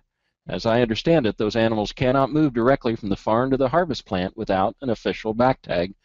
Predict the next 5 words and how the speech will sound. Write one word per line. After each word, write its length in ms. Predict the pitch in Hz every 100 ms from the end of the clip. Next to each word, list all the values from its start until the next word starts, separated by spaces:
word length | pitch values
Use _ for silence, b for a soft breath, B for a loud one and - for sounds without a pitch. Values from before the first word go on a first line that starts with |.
| _ _ -
placed 340 | 95 98 -
on 140 | 117 113
each 240 | 98 -
individual 800 | - 95 95 95 101 101 104 107 _ _
cow. 440 | - 117 98 71